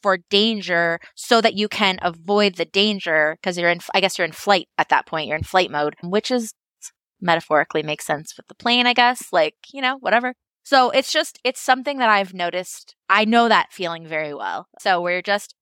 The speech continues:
really aware of things, but not because you're an observant person,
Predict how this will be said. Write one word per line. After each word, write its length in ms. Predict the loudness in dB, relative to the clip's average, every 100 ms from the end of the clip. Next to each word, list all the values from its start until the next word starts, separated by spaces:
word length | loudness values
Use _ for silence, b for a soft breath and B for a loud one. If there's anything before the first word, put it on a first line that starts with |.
| _ _ _ -14
really 400 | -4 -2 2 2
aware 640 | 2 4 4 4 2 0
of 140 | -4
things, 480 | -4 -6 -6 -8 -20 _ _ _ _
but 160 | -4 -2
not 260 | 2 2 2
because 320 | -4 -4 -4
you're 100 | -4
an 80 | -4
observant 500 | -6 -4 -4 -6 -12
person, 600 | 0 0 0 -2 -2 -2